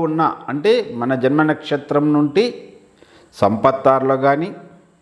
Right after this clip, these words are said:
క్షేమతారులో కానీ, సాధనతారులో కానీ, మిత్రతారులో కానీ, పరమ మిత్రతారులో కానీ ఉంటే పర్వాలేదు, మంచి ఫలితాలు వస్తాయి. ఇది మీరు గుర్తుపెట్టు. ఇవి కాక ఇంకా చాలా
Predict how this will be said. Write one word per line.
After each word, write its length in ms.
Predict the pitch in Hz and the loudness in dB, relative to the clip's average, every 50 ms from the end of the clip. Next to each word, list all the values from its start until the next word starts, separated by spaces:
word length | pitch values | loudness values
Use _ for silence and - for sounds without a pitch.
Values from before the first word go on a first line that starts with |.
| _ _ _ _ _ _ _ _ _ _ - | _ _ _ _ _ _ _ _ _ _ -10
క్షేమతారులో 760 | - - 120 113 113 127 131 - 139 139 135 131 135 135 135 135 | -6 0 2 4 4 4 2 4 4 2 2 2 0 0 0 2
కానీ, 220 | 139 139 156 180 190 - - - - - | 0 0 0 -2 -8 -10 -16 -20 -14 -4
సాధనతారులో 760 | - 117 110 117 131 131 131 131 - 139 135 131 135 139 135 131 135 | 0 2 2 2 2 -2 -2 0 2 2 2 2 0 -2 -2 -2 0
కానీ, 220 | 135 139 151 175 165 - - - - - - _ _ _ _ _ _ _ _ - 104 104 | -2 -2 -2 -4 -8 -12 -18 -20 -20 -20 -20 _ _ _ _ _ _ _ _ -6 -4 -2
మిత్రతారులో 680 | 107 107 127 139 147 139 147 160 156 151 151 151 147 135 143 | -2 0 2 2 2 4 4 2 2 2 2 0 0 0 0
కానీ, 160 | 151 196 226 - - - - | -2 -2 -4 -10 -8 0 0
పరమ 200 | 135 143 165 180 185 185 180 | 2 2 2 -2 -4 -6 -8
మిత్రతారులో 720 | 175 180 170 160 160 160 160 156 147 143 135 139 135 131 131 127 127 | -8 -4 -4 -2 -2 -2 0 0 0 0 0 0 0 0 0 0 0
కానీ 120 | 127 127 127 123 | -2 -2 -4 -6
ఉంటే 120 | 127 220 220 220 175 | -4 -4 -2 0 2
పర్వాలేదు, 440 | 143 120 110 101 90 85 76 - - - 117 | 2 2 2 0 -2 -4 -8 -10 -10 -8 -6
మంచి 180 | 117 107 - - - | -6 -6 -6 -4 -4
ఫలితాలు 320 | 104 104 104 127 123 92 - | -4 -2 -2 -2 -2 -2 -4
వస్తాయి. 240 | - - - - - - _ _ _ _ _ _ _ _ _ _ _ _ _ _ _ _ _ _ _ _ _ _ _ _ _ _ _ _ - _ _ - - - - - - - - - - - 190 | -10 -14 -16 -16 -16 -18 _ _ _ _ _ _ _ _ _ _ _ _ _ _ _ _ _ _ _ _ _ _ _ _ _ _ _ _ -20 _ _ -20 -20 -20 -20 -20 -20 -20 -20 -6 2 4 4
ఇది 100 | 214 233 175 | 6 6 4
మీరు 140 | 139 113 95 | 4 4 2
గుర్తుపెట్టు. 480 | 92 95 85 - - - - - - - - - - 147 | -2 -4 -6 -8 -12 -12 -12 -12 -14 -20 -16 -4 0 2
ఇవి 100 | 190 226 202 208 | 2 4 4 4
కాక 200 | 202 214 220 175 165 160 | 4 4 2 0 -2 -2
ఇంకా 160 | 165 190 196 190 196 165 | 0 2 2 0 2 0
చాలా 220 | 151 139 151 170 | 2 2 2 2